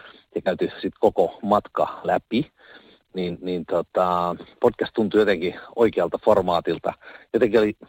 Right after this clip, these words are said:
semmoinen fiilis, että on niin paljon tarinoita, jota ei ole vielä kerrottu, eikä ole oikein kirjoihin ja somepostauksiin ja blogeihin pystynyt laittamaan, niin tota, hauskaa,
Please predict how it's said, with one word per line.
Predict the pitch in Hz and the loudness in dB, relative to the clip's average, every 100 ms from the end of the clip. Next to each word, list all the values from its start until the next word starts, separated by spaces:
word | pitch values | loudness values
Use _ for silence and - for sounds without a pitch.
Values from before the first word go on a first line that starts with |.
| _ - | _ -2
semmoinen | 127 110 92 | 0 0 -2
fiilis, | 107 95 85 | -2 -2 -4
että | 85 - 92 | -8 -8 -6
on | 92 | -4
niin | 101 - | -6 -2
paljon | 95 92 76 - _ - - _ | 0 -2 -6 -14 _ -20 -20 _
tarinoita, | 107 101 90 87 82 | 2 2 2 -4 -6
jota | 80 82 90 80 - - | -6 -4 -6 -6 -10 -2
ei | 117 101 | 2 2
ole | 85 | 2
vielä | 101 87 | 0 0
kerrottu, | - 104 82 - - | 2 0 0 -8 -10
eikä | 92 92 165 | -8 0 2
ole | 185 | 2
oikein | 180 170 156 | -4 -4 -4
kirjoihin | - 147 131 117 120 | 0 0 0 0 -2
ja | 113 104 _ - _ - | -2 -4 _ -20 _ -6
somepostauksiin | 113 104 - 98 - 98 92 - | 0 0 2 -2 -2 -6 -6 -4
ja | 98 | -4
blogeihin | 92 101 92 85 82 | 0 -2 0 -4 -4
pystynyt | 92 - 92 | -10 -8 -4
laittamaan, | 92 92 - - 76 | 0 0 -2 -10 -10
niin | 76 80 | -12 -14
tota, | - - 90 - _ - - - - _ - | -16 -6 -4 -4 _ -20 -18 -18 -18 _ -6
hauskaa, | 101 117 - - 90 - | 2 2 0 -2 -2 -2